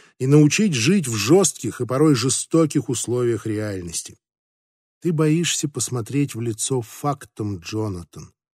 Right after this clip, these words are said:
отеческим тоном продолжил он. «Ты любишь клиентов и любишь картины.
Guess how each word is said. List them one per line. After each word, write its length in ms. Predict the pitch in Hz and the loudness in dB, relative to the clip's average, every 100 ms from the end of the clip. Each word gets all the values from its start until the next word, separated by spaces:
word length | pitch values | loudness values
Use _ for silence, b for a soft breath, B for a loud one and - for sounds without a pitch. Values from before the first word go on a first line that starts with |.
| _ _ 90 | _ _ -12
отеческим 540 | 104 147 135 - 117 | -2 0 0 -2 -4
тоном 360 | 110 147 139 120 | 2 2 2 -2
продолжил 580 | 117 110 113 113 107 104 | -4 -4 -4 -4 -2 -4
он. 240 | 101 85 _ _ _ - B B | -6 -12 _ _ _ -20 B B
«Ты 100 | - | 0
любишь 280 | 185 220 165 | 2 2 -2
клиентов 800 | - 180 165 170 156 151 - - _ _ _ - | 2 4 6 4 2 -4 -10 -20 _ _ _ -10
и 80 | 104 | -2
любишь 280 | 135 139 | 0 0
картины. 640 | - 107 - - 92 85 | -2 -8 -10 -14 -12 -12